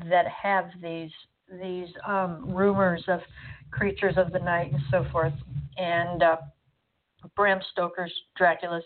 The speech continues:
are pretty classic, although he does not cover all of the things that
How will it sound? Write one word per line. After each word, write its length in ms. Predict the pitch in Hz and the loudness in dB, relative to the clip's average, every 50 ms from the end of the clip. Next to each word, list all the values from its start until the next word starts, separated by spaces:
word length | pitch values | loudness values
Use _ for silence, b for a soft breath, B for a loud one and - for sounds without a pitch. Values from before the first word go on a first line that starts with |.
| B B B B B B B - | B B B B B B B 0
are 120 | - 185 - - - - | 0 0 0 -4 -12 -18
pretty 460 | - - - 254 254 254 277 247 - | -16 -4 -2 0 0 0 0 -4 -6
classic, 720 | - - - - 165 156 156 165 - - - 440 226 226 - - - - | -12 -12 -4 -2 0 2 2 0 0 0 2 2 2 0 -4 -6 0 2
although 320 | 196 180 170 190 180 170 | 2 4 4 4 4 4
he 200 | 180 196 180 165 - | 2 -2 -4 -4 0
does 160 | 180 170 165 165 185 | 0 0 0 0 0
not 340 | 175 175 180 185 196 196 - - | 2 4 4 4 2 0 -4 0
cover 400 | - 220 202 190 202 196 190 - | 2 2 4 4 4 2 2 2
all 220 | 185 175 175 175 | 2 2 2 2
of 80 | 175 165 - 170 | 0 -4 -6 -6
the 80 | 175 170 - | -8 -8 -6
things 320 | - 180 175 170 175 175 180 - b b b b b b b b b - 170 156 - | -4 -4 -4 -4 -6 -10 -12 -16 b b b b b b b b b -18 -14 -2 2
that 360 | 180 170 170 170 165 - - | 4 6 6 6 4 2 -2